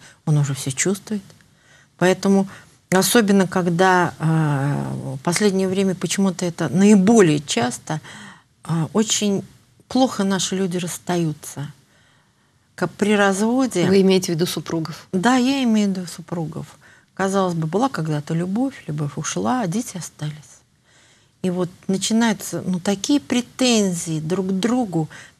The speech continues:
Speaker 1: как будто они никогда вместе не жили, никогда не говорили хороших слов друг другу. И самое главное, совершенно не думают о том,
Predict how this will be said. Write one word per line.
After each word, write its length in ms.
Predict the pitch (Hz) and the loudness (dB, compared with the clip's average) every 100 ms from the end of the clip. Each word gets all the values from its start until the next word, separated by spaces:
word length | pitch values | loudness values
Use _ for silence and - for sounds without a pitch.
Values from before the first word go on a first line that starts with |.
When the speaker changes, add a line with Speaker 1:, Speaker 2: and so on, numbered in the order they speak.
| _ | _
Speaker 1:
как 140 | 180 175 | -2 0
будто 240 | 214 226 | 0 0
они 180 | 220 240 | 2 4
никогда 880 | 285 - 262 247 220 180 208 175 139 | 2 2 2 2 0 4 4 6 4
вместе 440 | 151 165 156 - 151 | 2 0 0 -2 -2
не 140 | 147 | -2
жили, 380 | 147 180 240 180 | -2 0 0 0
никогда 540 | 151 - 143 139 156 | -4 -6 -8 -4 -4
не 120 | 151 | -2
говорили 460 | 147 147 147 143 143 | -4 -4 -4 -2 -4
хороших 500 | - 147 139 - 147 | -4 -4 -4 -6 -10
слов 380 | - 170 233 185 | -6 -2 -2 -2
друг 180 | 156 135 | -6 -6
другу. 320 | 139 139 143 - - _ | -6 -6 -10 -12 -20 _
И 40 | - | -6
самое 320 | 202 247 247 180 | 0 0 2 2
главное, 380 | 156 147 143 - - | 2 0 -2 -6 -14
совершенно 400 | - 160 - 226 | -6 -2 0 2
не 180 | 214 202 | 2 0
думают 440 | 180 170 151 147 | 0 -2 -2 -2
о 80 | 160 | -6
том, 240 | - 269 | -4 -6